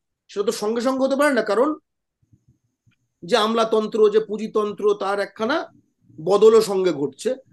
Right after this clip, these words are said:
তাই প্রথম দিকে এই সমস্যাটা বোঝা যায়নি। বিশেষত এই যে হিন্দি পুঁজি কেন্দ্রিক হিন্দি বলয় এবং তার সঙ্গে, আহ, আহ, হিন্দি পুঁজি বলবো না, গুজরাটি মারোয়ারি পুঁজি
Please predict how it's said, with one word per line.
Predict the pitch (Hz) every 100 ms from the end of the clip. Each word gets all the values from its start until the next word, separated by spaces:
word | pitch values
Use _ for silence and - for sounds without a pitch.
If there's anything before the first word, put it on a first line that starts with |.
| - _
তাই | 220
প্রথম | - 220 247 302 294
দিকে | 311 285
এই | 247
সমস্যাটা | 226 226 233 220
বোঝা | 160 147 156
যায়নি। | 123 101 _ _ _ _ _ _
বিশেষত | 123 127 202 339 302 220 156 208 302 _ _ _
এই | - 175
যে | 202
হিন্দি | 156 214 240 247 277
পুঁজি | - 214 233 254
কেন্দ্রিক | 220 214 214 226 202
হিন্দি | 165 196 202 214
বলয় | 180 180 190 190
এবং | 180 170 185
তার | 175
সঙ্গে, | 170 185 185
আহ, | 156 147 139 135 131 _ _ _ 117
আহ, | 120 - _ 185
হিন্দি | 214 247
পুঁজি | 226 254 226
বলবো | 180 156
না, | 240
গুজরাটি | 277 175 185 202 196
মারোয়ারি | 175 175 185 185
পুঁজি | 156 170 165 285